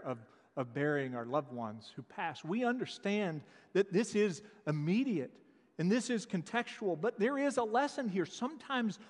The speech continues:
following means hard decisions and prioritizing the most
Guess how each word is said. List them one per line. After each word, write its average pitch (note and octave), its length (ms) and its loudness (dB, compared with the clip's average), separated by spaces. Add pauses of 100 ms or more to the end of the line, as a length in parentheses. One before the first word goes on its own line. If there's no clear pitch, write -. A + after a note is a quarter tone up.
(180)
following A3 840 4 (240)
means G#3+ 640 4 (220)
hard A3 680 4 (280)
decisions A3 880 0 (580)
and G#3+ 260 6
prioritizing A#3 1200 6
the G3+ 100 6
most G#3+ 840 2